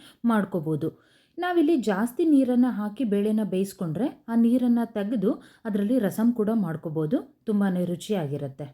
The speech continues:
ಈರುಳ್ಳಿ ಕೆಂಪಾಗೋವರೆಗೂ ಎಣ್ಣೆಯಲ್ಲಿ ಫ್ರೈ ಮಾಡ್ಕೊಂಡ ನಂತರ ಮಸ್ದಿಡ್ಕೊಂಡಿರುವಂತಹ ಬೇಳೆನ ಹಾಕ್ಕೊಂಡು, ನಂತರ ನಾವು ಕಟ್ಟೆ ಏನು ಬಸ್ದಿಟ್ಕೊಂಡಿದ್ವಲ್ವ, ಅದನ್ನು ಇವಾಗ ನಮಗೆ ಯಾವ ಕನ್ಸಿಸ್ಟೆನ್ಸಿಗೆ ಬೇಕೋ ಅಷ್ಟು ಕಟ್ಟನ್ನು ಮಿಕ್ಸ್ ಮಾಡ್ಕೋಬೇಕು. ನಾನಿಲ್ಲಿ ಅನ್ನಕ್ಕೆ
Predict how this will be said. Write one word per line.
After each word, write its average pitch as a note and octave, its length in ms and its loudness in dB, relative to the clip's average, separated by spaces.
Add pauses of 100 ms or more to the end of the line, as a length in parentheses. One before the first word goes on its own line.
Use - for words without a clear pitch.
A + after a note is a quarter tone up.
(580)
ಈರುಳ್ಳಿ C4+ 320 4 (100)
ಕೆಂಪಾಗೋವರೆಗೂ G#3 880 -2 (280)
ಎಣ್ಣೆಯಲ್ಲಿ G#3 480 2
ಫ್ರೈ F#3+ 120 -4 (140)
ಮಾಡ್ಕೊಂಡ F3 420 -8
ನಂತರ E3+ 240 -8 (540)
ಮಸ್ದಿಡ್ಕೊಂಡಿರುವಂತಹ F#3+ 1080 -2 (120)
ಬೇಳೆನ F3+ 420 -2
ಹಾಕ್ಕೊಂಡು, D#3+ 460 -2 (580)
ನಂತರ C4+ 240 2 (220)
ನಾವು A3 200 -2
ಕಟ್ಟೆ A3+ 280 -2
ಏನು A3 180 0
ಬಸ್ದಿಟ್ಕೊಂಡಿದ್ವಲ್ವ, F3+ 1000 -4 (420)
ಅದನ್ನು A#3 360 4
ಇವಾಗ F3 220 -4 (300)
ನಮಗೆ A3+ 260 -2
ಯಾವ G#3 120 -2 (120)
ಕನ್ಸಿಸ್ಟೆನ್ಸಿಗೆ G3 760 -6
ಬೇಕೋ D#3+ 180 -6 (100)
ಅಷ್ಟು C#4+ 220 -6 (340)
ಕಟ್ಟನ್ನು G3+ 360 -4 (120)
ಮಿಕ್ಸ್ A#3+ 240 -2
ಮಾಡ್ಕೋಬೇಕು. D#3 520 -8 (600)
ನಾನಿಲ್ಲಿ C#4 340 4 (160)
ಅನ್ನಕ್ಕೆ C#4+ 360 2